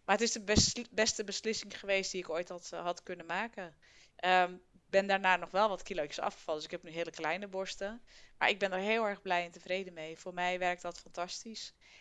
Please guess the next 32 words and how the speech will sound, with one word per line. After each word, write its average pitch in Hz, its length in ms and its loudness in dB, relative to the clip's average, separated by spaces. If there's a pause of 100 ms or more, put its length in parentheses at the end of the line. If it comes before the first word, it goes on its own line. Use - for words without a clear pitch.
(160)
En 180 220 -2
het - 180 -6
is 190 120 -6
wat 180 160 -2
jij 175 200 2
zegt, - 460 -4
een 165 120 -14
vrouw 185 360 4
zijn 175 300 -2
maakt 170 260 -4
je 180 100 -14
niet, 175 340 -14 (360)
je 180 100 -14
bent 175 160 -4
niet 196 180 -8
meer 202 340 4
vrouw 175 360 -4
met 180 220 -8
meer 175 240 -4
borsten 170 360 -6
of 165 180 -10
minder 180 360 -4
vrouw 170 400 -8
met, 170 340 -12
met 170 180 -10
minder 208 300 -6
borsten. 156 480 -10
Zeker 190 400 -4
niet. 170 160 -14
Het 165 140 -14
gaat 170 240 -2
er, 170 140 -10